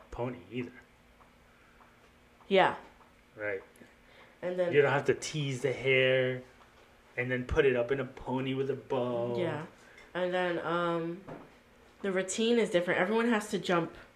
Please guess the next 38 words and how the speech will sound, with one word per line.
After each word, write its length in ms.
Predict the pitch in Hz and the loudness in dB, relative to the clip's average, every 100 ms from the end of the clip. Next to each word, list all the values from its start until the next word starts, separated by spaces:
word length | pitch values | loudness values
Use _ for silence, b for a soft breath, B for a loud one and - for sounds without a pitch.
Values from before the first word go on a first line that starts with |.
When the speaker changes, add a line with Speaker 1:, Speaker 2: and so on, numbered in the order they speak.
| _ | _
Speaker 2:
for 420 | - 175 160 151 175 - | -6 -2 -2 -2 -10 -10
middle 160 | 170 160 | -4 -2
school 220 | 151 - | -4 -8
cheer. 320 | 143 - 120 - - - _ - - - - - - | -10 -8 -10 -12 -18 -20 _ -20 -20 -20 -20 -20 -8
Everyone 320 | 165 170 165 | -4 -2 -2
has 160 | 156 151 | -4 -6
to 60 | |
do 140 | 147 143 | -6 -4
jumps. 420 | 135 - - - - | -4 -6 -12 -20 -6
Speaker 1:
Oh, 60 | 123 | 0
okay. 240 | 117 117 95 - | 0 -2 -10 4
Everyone 420 | 170 175 160 139 123 | 8 8 8 4 2
has 180 | 110 | -2
to 60 | - | -4
do 100 | 104 | -10
jumps. 200 | - 170 | -6 -4
Speaker 2:
Yeah. 160 | 165 - - - - - - - - | -4 -4 -12 -20 -20 -20 -20 -20 -10
Speaker 1:
Ah. 280 | 113 135 117 - - - | -2 -2 -2 -6 -12 -6
Speaker 2:
And 140 | 170 | -4
then, 80 | 160 | -4
like, 200 | 160 160 | -4 -4
the 80 | 160 | -6
stunts 420 | - 196 196 196 | -2 2 2 2
are 80 | 202 | 0
different, 800 | 202 190 - 175 170 165 160 - B B B B - | 0 -2 -2 -2 0 0 -2 -4 B B B B -12
and, 160 | 185 180 | -8 -4
like, 300 | 160 147 - - - _ - - - - _ - | -4 -6 -10 -18 -20 _ -20 -20 -20 -20 _ 10
Speaker 1:
Everything's 360 | 214 208 175 | 10 10 6
a 60 | 147 | 8
little 200 | 135 120 | 8 6
bit 120 | 113 | 2
different. 220 | 110 - | -2 2
Some 180 | - 247 | 6 6
stuff 260 | - 147 131 | 8 4 4
is 120 | 117 | -2
a 40 | |
little 200 | 113 107 | 0 0
different. 280 | 104 101 117 | -2 -8 8